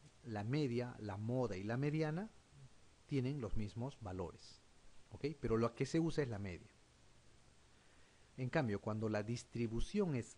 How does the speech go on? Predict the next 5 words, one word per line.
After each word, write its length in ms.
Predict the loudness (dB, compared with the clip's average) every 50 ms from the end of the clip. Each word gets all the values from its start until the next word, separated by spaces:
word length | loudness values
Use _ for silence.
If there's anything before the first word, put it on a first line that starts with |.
| -8 -4
asimétrica 1000 | -4 -4 -4 -2 -2 0 2 4 2 2 0 -2 -6 -6 -6 -4 -4 -6 -6 -6 -8 -18 -20 -20 -20 -20 -20 -20 -20 -20 -20 -20 -20 -10 -6
o 120 | -4 -2
no 320 | 0 2 2 4 4 4 2
es 260 | 2 0 -2 -4 -4
normal, 640 | -2 -2 -2 -2 -4 -4 -2 -2 -2 -2 -2 -4